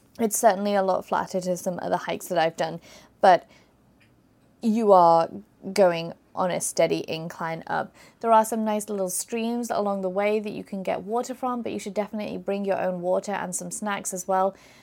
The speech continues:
But honestly, it's just incredible. As you hike up, there are so many, like, gorgeous pools of, of,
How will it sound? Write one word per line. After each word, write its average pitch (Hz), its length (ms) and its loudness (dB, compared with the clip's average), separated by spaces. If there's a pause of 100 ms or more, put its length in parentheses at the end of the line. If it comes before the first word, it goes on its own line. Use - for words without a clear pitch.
(120)
But 214 260 4 (680)
honestly, 196 760 2 (340)
it's 214 520 0 (260)
just - 800 -2 (360)
incredible. 202 1160 0
As 240 180 0
you 262 140 0
hike 254 320 -2
up, 208 200 -2
there 202 120 0
are 208 60 -2
so 214 240 -2
many, 214 260 -2
like, 185 300 -2 (400)
gorgeous 220 540 2 (100)
pools 247 500 -2
of, - 480 -4
of, 196 400 0